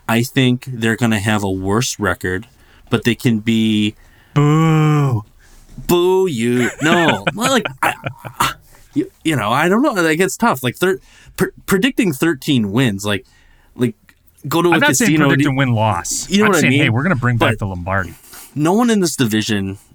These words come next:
Speaker 1: is really threatening the Packers. They're gonna get to the playoffs. I, there's no one in, <laughs> like, they're gonna win the division. That's really not up for debate too much. And in the playoffs, you know, i-, it's gonna be your typical boogeyman, right? It's gonna be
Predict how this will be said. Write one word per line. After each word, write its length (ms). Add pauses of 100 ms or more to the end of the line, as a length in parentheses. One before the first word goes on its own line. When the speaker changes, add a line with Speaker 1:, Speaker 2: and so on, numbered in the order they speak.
(120)
Speaker 1:
is 220
really 220
threatening 580 (500)
the 100
Packers. 460
They're 140
gonna 280
get 300
to 100
the 60
playoffs. 720
I, 100
there's 300
no 140
one 160
in, 120 (100)
<laughs> 100
like, 160
they're 140
gonna 260
win 240
the 140
division. 520
That's 280
really 260
not 380 (340)
up 140
for 180
debate 500 (760)
too 200
much. 380 (380)
And 160
in 80
the 100
playoffs, 800
you 120
know, 160 (720)
i-, 220
it's 140
gonna 240
be 80
your 160
typical 580
boogeyman, 560
right? 220
It's 160
gonna 240
be 540